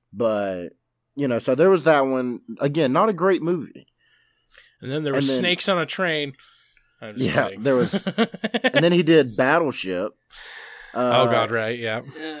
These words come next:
Speaker 1: you know, and, and I'm trying to leave out some of his smaller roles. You mentioned, like, A Thou-, A Million Ways to Die in the West. Uh,
Speaker 2: Yeah.
Speaker 1: A Walk Among the Tombstones was a terrible movie.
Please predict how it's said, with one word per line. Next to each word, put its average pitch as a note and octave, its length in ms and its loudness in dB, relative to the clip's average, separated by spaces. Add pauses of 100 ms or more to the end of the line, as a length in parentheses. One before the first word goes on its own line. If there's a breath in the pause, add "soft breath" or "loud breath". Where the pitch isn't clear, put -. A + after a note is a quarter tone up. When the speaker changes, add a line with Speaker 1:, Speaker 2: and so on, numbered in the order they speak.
(140)
Speaker 1:
you D3 160 0
know, B2 260 0
and, D3+ 120 0
and E3+ 160 2
I'm E3+ 80 4
trying B3+ 160 8
to G#3+ 60 0
leave E3+ 180 6
out D3 160 4
some D3+ 120 0
of A#2 40 -2
his A2 140 -4
smaller A#2+ 420 0
roles. B2 260 -2
You A#2 80 -6
mentioned, A#2+ 280 -6
like, G#2 120 -4
A G#2+ 40 -8
Thou-, A2 200 -6
A A2 60 -6
Million A2+ 280 -2
Ways A2 240 -2
to G2+ 60 -16
Die G2 280 -4
in G2+ 40 -8
the G2 80 -8
West. F2 560 -8 (220)
Uh, A#2 60 -2
Speaker 2:
Yeah. G#2+ 240 -2
Speaker 1:
A - 40 -2
Walk C#3+ 400 4
Among D3 360 0
the A2 100 -4
Tombstones C3 760 -4
was A#2+ 140 -10
a A#2+ 60 -12
terrible B2 440 -2
movie. A#2 380 -10